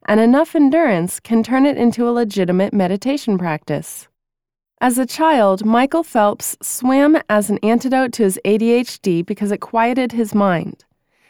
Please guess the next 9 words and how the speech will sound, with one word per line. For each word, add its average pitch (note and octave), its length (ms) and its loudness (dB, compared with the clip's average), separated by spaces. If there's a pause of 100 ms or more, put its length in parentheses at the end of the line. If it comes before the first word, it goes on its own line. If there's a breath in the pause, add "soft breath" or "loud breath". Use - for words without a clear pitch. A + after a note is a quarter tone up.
(160)
Though A#3 140 0
he A#3+ 120 0
didn't D4+ 340 -2
call C4 260 0
it B3 80 -4
meditation, A#3 880 -2 (260 soft breath)
it - 140 -2
effectively A#3+ 600 -2
was. A#3 520 -4